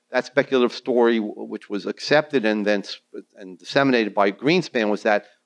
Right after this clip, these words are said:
we're, we're living in a new economy where, um, productivity is increasing tremendously. And entrepreneurs bought into this. I mean, they're, they're, they're, they're not economists. Uh, and many economists bought into this.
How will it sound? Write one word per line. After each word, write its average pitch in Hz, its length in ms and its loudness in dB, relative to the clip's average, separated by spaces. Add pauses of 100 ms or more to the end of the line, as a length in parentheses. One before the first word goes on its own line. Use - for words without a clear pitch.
we're, 117 200 2
we're 110 260 -2
living 139 260 2
in 117 100 2
a 104 60 2
new 127 340 4
economy 127 760 -2 (400)
where, 104 420 2
um, 95 240 0
productivity 139 540 2
is - 80 -8
increasing 117 420 -4
tremendously. 135 800 0 (380)
And 139 80 -4
entrepreneurs 208 480 2
bought 190 260 2
into 269 240 -2
this. - 460 -10 (340)
I - 40 -20
mean, 135 160 -4
they're, 147 340 2
they're, 110 440 -6
they're, 120 220 -6
they're 139 160 0
not 170 200 2
economists. 202 800 -2 (500)
Uh, 117 140 -6
and 143 280 2
many 185 200 4
economists 240 420 -2
bought 113 220 2
into 92 220 -4
this. - 340 -12